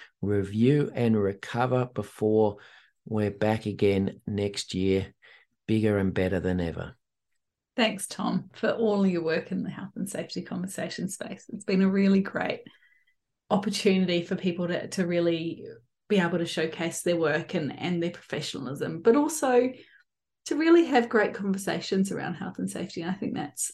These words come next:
Speaker 2: that's a fantastic, and I know the amount of work you put into the podcast and, and listening to the podcast. And,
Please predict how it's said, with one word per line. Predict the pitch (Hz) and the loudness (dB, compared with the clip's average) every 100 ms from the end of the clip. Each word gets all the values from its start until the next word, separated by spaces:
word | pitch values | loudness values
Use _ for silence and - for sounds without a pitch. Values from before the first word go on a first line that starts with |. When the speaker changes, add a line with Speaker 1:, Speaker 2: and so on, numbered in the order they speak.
| - | -10
Speaker 2:
that's | - - 202 | -10 -8 -8
a | |
fantastic, | 202 165 175 190 - - 175 190 | -6 -4 -6 -8 -12 -10 -6 0
and | 185 | 4
I | 190 | 6
know | 180 160 160 175 - _ _ _ _ _ _ | 4 0 -2 -6 -14 _ _ _ _ _ _
the | 226 190 | 4 6
amount | 180 180 | 6 4
of | 180 | 4
work | 175 143 202 | 4 4 2
you | 196 | 2
put | 196 185 | 2 4
into | 202 226 285 | 6 4 4
the | 254 247 247 | 2 2 0
podcast | 269 254 - 269 320 - - | -2 -2 2 4 4 2 -2
and, | 202 185 - | 0 -2 -2
and | 208 202 202 - - - - | -2 -2 -2 -4 -8 -12 -4
listening | 214 220 233 226 | 0 0 2 2
to | 240 | 2
the | 233 | 0
podcast. | - 226 - 196 196 202 | -2 -4 -2 -4 -2 -2
And, | 180 175 | 0 -2